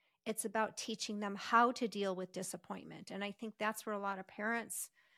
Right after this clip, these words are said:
uh, the, the mindset around parenting and disappointment is really to be focused on helping them through disappointment, 'cause they're gonna feel lots of disappointment,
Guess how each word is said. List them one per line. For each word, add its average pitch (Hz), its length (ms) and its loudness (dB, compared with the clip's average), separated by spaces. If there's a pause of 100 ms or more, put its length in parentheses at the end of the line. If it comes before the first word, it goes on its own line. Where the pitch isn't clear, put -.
(520)
uh, 196 460 2
the, 202 380 -4
the 208 60 -4
mindset 226 580 2
around 202 320 -2
parenting 202 460 -4
and 190 100 -6
disappointment 196 920 -6
is 190 380 -6 (160)
really 202 320 -4
to - 160 -10
be 196 560 -8 (300)
focused 220 640 -2
on 185 440 -2 (260)
helping 240 460 2
them 220 160 0
through 226 360 -2
disappointment, 202 840 -6
'cause 202 220 -6
they're 196 240 2
gonna 196 220 -2
feel 185 300 0
lots 180 300 6
of 214 100 2
disappointment, 180 880 -4